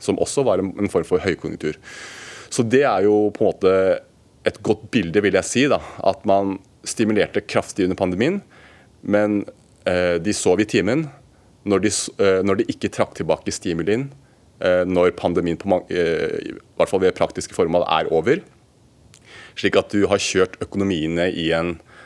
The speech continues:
eh, overopphetingsmodus, og som har resultert i høyeste inflasjon på førti år. Og det er det de er i ferd med å bekjempe nå,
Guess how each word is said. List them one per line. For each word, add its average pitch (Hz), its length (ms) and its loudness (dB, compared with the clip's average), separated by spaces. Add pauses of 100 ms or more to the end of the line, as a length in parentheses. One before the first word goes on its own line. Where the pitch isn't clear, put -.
(340)
eh, 76 920 -2 (220)
overopphetingsmodus, 82 1500 0 (480)
og 107 140 2
som 107 100 0
har 104 80 2
resultert - 640 -2
i 87 300 0 (220)
høyeste 90 360 0
inflasjon 85 460 -2
på 85 240 0 (480)
førti - 340 -4
år. 73 160 -6 (600)
Og 98 140 0
det 101 80 6
er 95 120 -2
det 82 220 -2
de 98 100 4
er 87 140 2
i - 60 -12
ferd 80 200 0
med 82 80 -2
å 78 80 -4
bekjempe - 400 -6
nå, 76 240 0